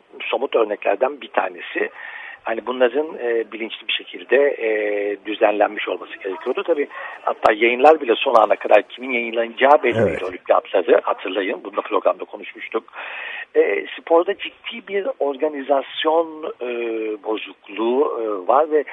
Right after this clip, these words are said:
Speaker 1: bunu da ben bir parça, e, yönetici, e, yö-, yöneticilere bağlıyorum. Sp-, ne yazık ki Türk sporunda, e, bizi başarıya götürecek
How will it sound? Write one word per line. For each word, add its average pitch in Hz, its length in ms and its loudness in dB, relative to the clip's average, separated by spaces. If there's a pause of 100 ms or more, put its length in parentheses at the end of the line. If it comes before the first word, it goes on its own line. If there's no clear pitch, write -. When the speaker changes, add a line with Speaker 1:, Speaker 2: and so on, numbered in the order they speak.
(320)
Speaker 1:
bunu 139 240 -10
da - 120 6
ben 156 200 0
bir 151 60 -14
parça, 120 320 -2
e, 190 220 0 (340)
yönetici, 135 680 -2
e, 110 80 -4
yö-, 107 500 -4
yöneticilere 117 600 0
bağlıyorum. 92 500 2 (640)
Sp-, - 420 -4
ne 190 80 2
yazık 147 300 2
ki 147 80 -6
Türk - 240 -10
sporunda, 120 760 -2 (140)
e, 120 420 -4 (720)
bizi 156 460 -2
başarıya 131 500 2
götürecek 117 760 -4